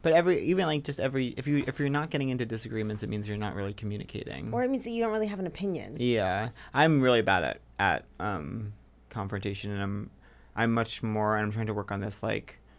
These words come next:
Speaker 1: I'm much more, um, prone to kind of s-, trying to stay behind the scenes, like, under the surface, and try to, like, control things, you know, in these,
Speaker 2: In
Speaker 1: like,
Speaker 2: other
Speaker 1: unhealthy
Speaker 2: ways.
Speaker 1: ways. Yeah.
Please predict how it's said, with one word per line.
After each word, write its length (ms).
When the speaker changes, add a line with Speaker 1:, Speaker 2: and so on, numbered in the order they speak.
Speaker 1:
I'm 240
much 400
more, 680
um, 320
prone 460
to 580
kind 180
of 60
s-, 140
trying 340
to 100
stay 240
behind 400
the 60
scenes, 500
like, 160
under 260
the 120
surface, 420
and 100
try 220
to, 100
like, 200
control 380
things, 720
you 100
know, 180
in 100
these, 180
Speaker 2:
In 100
Speaker 1:
like, 100
Speaker 2:
other 140
Speaker 1:
unhealthy 360
Speaker 2:
ways. 220
Speaker 1:
ways. 160
Yeah. 360